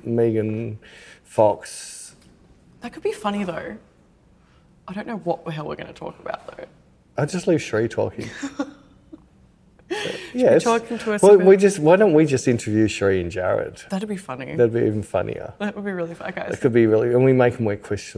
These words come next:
Speaker 1: Christmas outfits since it's Christmas time.
Speaker 2: But
Speaker 1: Or do we
Speaker 2: no,
Speaker 1: do
Speaker 2: but
Speaker 1: it in a pool?
Speaker 2: I don't, like, a swim-up bar.
Speaker 1: Yeah, we can all
Speaker 2: That'd
Speaker 1: be
Speaker 2: be
Speaker 1: in a
Speaker 2: fun.
Speaker 1: swim-up bar.
Speaker 2: That could be fun.
Speaker 1: The microphone's gonna get trashed.
Speaker 2: Yeah, maybe.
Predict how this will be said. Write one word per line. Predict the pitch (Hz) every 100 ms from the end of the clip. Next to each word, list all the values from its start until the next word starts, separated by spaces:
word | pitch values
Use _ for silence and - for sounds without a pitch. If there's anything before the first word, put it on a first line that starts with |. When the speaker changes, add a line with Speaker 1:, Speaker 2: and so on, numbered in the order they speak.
| -
Speaker 1:
Christmas | - 107 - 92 98
outfits | 98 - - -
since | 107 98
it's | 101
Christmas | - 104 - 101 -
time. | 101 95 87 _ _ 554 523 508 - - - -
Speaker 2:
But | 185 175 - - _ -
Speaker 1:
Or | 262 139
do | 139
we |
Speaker 2:
no, | 330
Speaker 1:
do | 170
Speaker 2:
but |
Speaker 1:
it | 139
in |
a | 135
pool? | - 131 135 98 - - _ _ _ _ -
Speaker 2:
I | 233
don't, | 254
like, | 254
a |
swim-up | 226 254 254 -
bar. | 143 185 - - _ _
Speaker 1:
Yeah, | 151 151 -
we | 135
can | 147
all | 165
Speaker 2:
That'd |
Speaker 1:
be | 160
Speaker 2:
be |
Speaker 1:
in | 147
a |
Speaker 2:
fun. | 139
Speaker 1:
swim-up | 127 135 131
bar. | -
Speaker 2:
That | -
could | 190
be | 202
fun. | - 147 139 -
Speaker 1:
The | 113
microphone's | 123 120 - 98 110 113
gonna | 110 107
get | 104 - - _
trashed. | - - - - - -
Speaker 2:
Yeah, | 220 190
maybe. | 156 - -